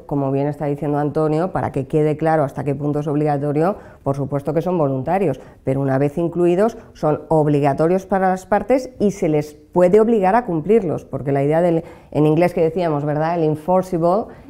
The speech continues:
es que incluso si una de las partes no quiere cumplir, no es que tengas esa obligación, sino que alguien ajeno a esas dos partes,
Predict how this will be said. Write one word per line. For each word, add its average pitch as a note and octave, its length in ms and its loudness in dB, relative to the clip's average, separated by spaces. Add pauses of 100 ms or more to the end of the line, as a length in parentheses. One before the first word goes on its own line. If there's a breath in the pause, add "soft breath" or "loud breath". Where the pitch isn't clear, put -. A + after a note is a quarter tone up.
es F3+ 220 2
que D3+ 180 2
incluso D#3 440 0
si D#3 100 -4
una F3 160 2
de F#3 40 2
las F#3 220 0
partes - 580 -4 (260 soft breath)
no F3+ 360 6
quiere F#3+ 260 4
cumplir, G#3+ 580 0 (200 loud breath)
no E3+ 180 2
es F3+ 80 -4
que A#3+ 120 2
tengas F3 240 0
esa D#3+ 160 -2
obligación, D3 520 0
sino D3+ 240 -4
que C3+ 160 0
alguien D#3+ 440 0
ajeno D#3 560 -2
a - 20 -2
esas D3 220 -6
dos F3+ 140 -4
partes, G#3 500 -2